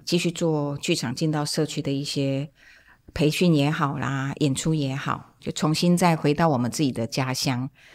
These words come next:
重新，呃，让剧场的这个工具或是介绍这个剧场的形式进到社区里面这样。所以我们会用很多深港的产业、历史文化，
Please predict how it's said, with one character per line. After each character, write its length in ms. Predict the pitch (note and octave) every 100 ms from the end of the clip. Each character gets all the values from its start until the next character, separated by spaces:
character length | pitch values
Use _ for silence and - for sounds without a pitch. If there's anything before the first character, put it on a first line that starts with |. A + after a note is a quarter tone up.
| -
重 180 | - C#3+
新， 240 | C#3+ E3+ D#3+ - -
呃， 160 | - C3+
让 200 | E3 D#3+
剧 180 | D#3 E3
场 320 | - - F2 - _ _
的 380 | C3+ - C2 - - -
这 140 | D3
个 100 | C#3
工 260 | C3+ D#3+ E3
具 180 | E3+ D#3
或 100 | D3+
是 220 | D#3 D#3 D#3 -
介 160 | - F3+
绍 160 | E3+
这 80 | E3
个 80 | D#3+
剧 100 | E3
场 160 | D#3 C3
的 80 |
形 240 | C3+ - B2
式 240 | - D#3
进 220 | C#3 E3+
到 140 | D3+ D3
社 200 | - D3+
区 240 | C3+ -
里 220 | D3 A#2 -
面 200 | C3 -
这 60 | -
样。 80 |
所 140 | - A#3
以 40 | A#3 - - -
我 140 | F3+
们 120 | E3+ F#3
会 240 | C#4+ A#3 - - - -
用 280 | B3 A3 F3+
很 160 | F3+ C3+
多 140 | F3
深 200 | F3+ E3+
港 180 | E3 -
的 100 | B2+
产 320 | C3+ - A#2+
业、 300 | C3+ D#3+ C3+
历 140 | C#3 D3+
史 160 | -
文 240 | A#2 G#2+ C3+
化， 320 | C#3+ B2+ -